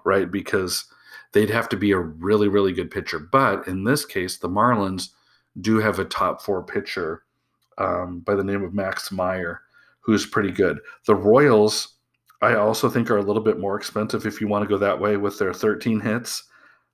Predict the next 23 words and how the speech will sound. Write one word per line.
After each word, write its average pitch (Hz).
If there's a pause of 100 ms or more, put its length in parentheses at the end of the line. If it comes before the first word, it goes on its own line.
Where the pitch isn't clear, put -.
(160)
Um, 98
there, 107
you 104
can 104
get 104
them 101
at, 92
for 101
about 92
ninety 98
at 101
Jaspy's 107
if 101
you 107
can 98
still -
find 101
'em. 110 (640)
They're 87
a -
hundred 107
at 104
Platinum, 107